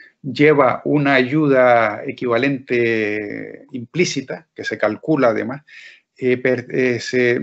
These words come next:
está bajo el régimen de las ayudas de minimis, ¿vale? Entonces, eh, tiene que, la empresa no puede pertenecer a un sector que no sea elegible por minimis, que son los que son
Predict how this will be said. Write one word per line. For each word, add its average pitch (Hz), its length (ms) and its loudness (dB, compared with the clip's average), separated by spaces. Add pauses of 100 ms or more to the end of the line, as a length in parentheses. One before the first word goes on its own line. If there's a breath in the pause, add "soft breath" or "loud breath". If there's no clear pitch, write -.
(160)
está 147 420 2
bajo 135 260 2
el 120 80 2
régimen 143 480 0
de 123 140 2
las 113 160 0
ayudas 127 300 -2
de 117 100 -2
minimis, 95 500 -10 (520 soft breath)
¿vale? 139 240 -2
Entonces, 135 480 -2
eh, 107 800 -2 (200)
tiene 127 380 -2 (320)
que, 107 480 -4 (300)
la 107 160 -6
empresa 127 360 -2
no 123 180 -2
puede 131 220 2
pertenecer 127 720 -4 (320 loud breath)
a 131 80 -6
un 135 80 -2
sector 131 500 0
que 117 160 -4
no 123 160 -2
sea 131 320 4
elegible 117 460 2
por 113 180 0
minimis, 135 420 -4
que 92 140 -10
son 113 300 -4
los 117 200 -2
que 101 140 -10
son 117 460 -4